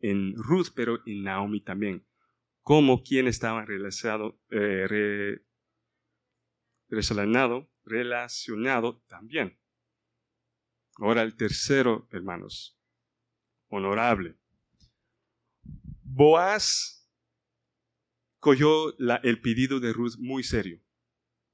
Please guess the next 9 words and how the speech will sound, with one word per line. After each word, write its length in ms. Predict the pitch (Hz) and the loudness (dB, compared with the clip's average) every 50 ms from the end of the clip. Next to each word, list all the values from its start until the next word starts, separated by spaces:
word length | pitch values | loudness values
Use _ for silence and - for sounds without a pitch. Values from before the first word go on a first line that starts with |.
| _ _ _ _ _ _ _ _ - - _ _ _ _ _ _ _ _ _ _ _ | _ _ _ _ _ _ _ _ -20 -20 _ _ _ _ _ _ _ _ _ _ _
para 240 | _ - 104 98 101 | _ -10 -8 -6 -6
ser 240 | 101 - 123 120 110 | -4 0 0 0 0
su 480 | - - - 120 110 107 104 110 - _ | -2 -2 -4 -4 -4 -4 -6 -10 -12 _
familia 480 | _ - - 107 104 107 110 110 104 101 | _ -4 -4 -2 0 0 2 2 2 2
redentor. 600 | 101 98 92 92 92 92 - 98 92 85 - _ _ _ _ _ _ _ _ _ _ _ _ _ _ _ _ _ | 0 -2 -4 -4 -8 -4 -2 -2 -2 -2 -4 _ _ _ _ _ _ _ _ _ _ _ _ _ _ _ _ _
Pero 500 | - 123 120 120 120 117 120 127 _ _ _ _ _ _ _ _ _ _ _ | 0 2 4 4 4 4 2 -2 _ _ _ _ _ _ _ _ _ _ _
Boaz 480 | - 110 110 110 113 113 117 120 120 - | -6 2 6 6 6 6 4 2 0 2
era 280 | 123 117 113 107 107 107 | 2 2 2 0 -2 -4
justo 600 | 104 - - 123 117 - - - 135 214 262 _ | -6 -2 2 2 2 2 2 -2 -2 -2 -2 _